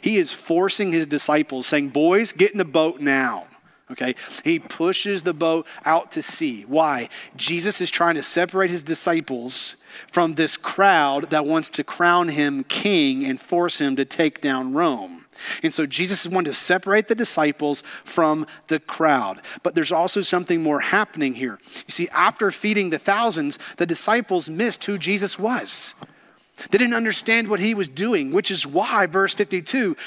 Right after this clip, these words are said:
their hearts were hardened. But now they have seen Jesus walk on water, and they were completely astonished. You see there in the text.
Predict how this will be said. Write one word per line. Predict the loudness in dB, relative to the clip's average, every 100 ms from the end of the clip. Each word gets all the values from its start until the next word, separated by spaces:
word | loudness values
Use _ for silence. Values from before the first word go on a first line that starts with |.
| -4
their | 0 2
hearts | 0 0 2 2 -2
were | 0 0
hardened. | 0 -2 -2 -2 -4 -8 -12 -14 -14 _ -20 -20 -20 -20 -20 -20 -4
But | -2 -2
now | -6 -4 0 2 4 4 6 4 2 -6 -20 _ -8 2
they | 4
have | 4 2
seen | 0 0 2 2 2 2
Jesus | 2 2 0 -2 -4
walk | 0 2 4 2 0
on | 2 4 0 0
water, | 0 2 2 2
and | 0 -2 0
they | 0
were | 2 4 2 0 -8
completely | -2 -2 -2 -8 -2 2 2 2 2 2 2 -4 -8 0
astonished. | 0 0 -4 -4 -6 _ _ 2 4 6 6 4 -2 -4
You | -4
see | 0 2
there | 2
in | 2
the | 0
text. | -2 -4 -6 -12